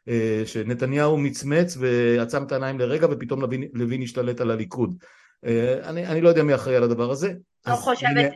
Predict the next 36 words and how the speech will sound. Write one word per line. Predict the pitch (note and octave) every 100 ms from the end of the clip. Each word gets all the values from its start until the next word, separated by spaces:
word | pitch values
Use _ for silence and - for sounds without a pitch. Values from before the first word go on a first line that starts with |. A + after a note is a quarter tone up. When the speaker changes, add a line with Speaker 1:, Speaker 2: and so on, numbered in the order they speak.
| -
Speaker 2:
אני | B3 B3
חושבת | B3 A#3+ C4+ B3+ C4
שיש | C4 A#3+ B3
הרבה | G3+ A3
יריבים | A3 A3 G3+ F#3+ G#3 G#3
של | G3+ G3
יריב | F3 E3+ F3+
לוין | F3 E3 F3+ F3+
בתוך | F3 F3 E3+ E3+
הליכוד, | D#3+ - F#3+ F#3
Speaker 1:
כן, |
כן, | B3
Speaker 2:
שעכשיו | C#4 C4+
Speaker 1:
אמרתי, | C#4+ G#3
אני | F#3+
Speaker 2:
נמצאים | F#3+ G3
Speaker 1:
אמרתי, | A3+ F3+
לדעתי | C#3+ C#3+ C3+ G3
זה | G3
אופוזיציה | F3+ D#3 F3+ F3
פנימית | E3 D3 C#3
בליכוד. | A#2+ A#2 G#2 F2+ - - -
Speaker 2:
לא, | C#4+
Speaker 1:
אבל | E4+
Speaker 2:
אבל | E4+
Speaker 1:
באמת | E4+
Speaker 2:
גם | D4
יש | E4+ G4+ G#4+
הרבה | F#4 F#4+ F#4
אנשים, | - F#4 F4 -
יש | E4
הרבה | F4+ D4 D#4+
אנשים | D#4+ D#4 D4+
שמקנאים | D4+ C#4 C#4 C4 C4 C4+
ביריב | C#4 C4+ B3+
לוין | C#4 C4+